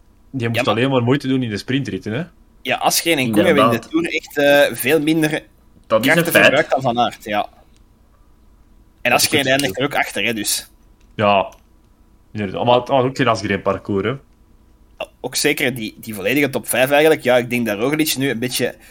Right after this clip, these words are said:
Speaker 2: het geluk van zijn ongeluk heeft, dat hem, eh, als hij de Tour had gereden, had hij natuurlijk ook nooit geen minuut voor geweest, hè. Daar geloof ik dus ook niks van, hè.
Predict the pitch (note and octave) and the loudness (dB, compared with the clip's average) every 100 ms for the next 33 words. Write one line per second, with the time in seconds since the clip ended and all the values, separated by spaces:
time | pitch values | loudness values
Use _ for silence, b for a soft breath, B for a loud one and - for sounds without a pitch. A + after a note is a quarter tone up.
0 | b _ - B2 C3 D3+ E3+ - B2+ C#3+ | b _ -8 -4 0 0 0 -6 -2 0
1 | C#3 C3+ E3+ E3 E3+ D3 F3+ - C3+ C3 | 0 0 4 4 4 2 -2 -2 -4 -2
2 | A2+ A2 G#2+ G#2 A2 - C3 A#2+ A2 C#3+ | -2 -2 0 0 -2 -4 -4 -4 -4 -2
3 | D#3+ D#3+ B2 A2+ C3 B2 C3 B2 A2 B2+ | 0 0 -2 2 4 4 2 -2 -2 0
4 | B2 E3 B2+ C3 D#3 - - C3 A#2+ A2+ | 0 -2 -2 -2 -2 -6 -8 -6 -4 -2
5 | C3+ C#3 C#3 C3 G2 F#2+ - C3+ A#2 B2+ | -4 -2 -4 -4 -4 -4 -2 -2 0 0
6 | C#3 C#3 B2+ C#3+ B2 A2+ - G2 B2 | 0 -2 -2 -2 -2 -6 -4 -4 -6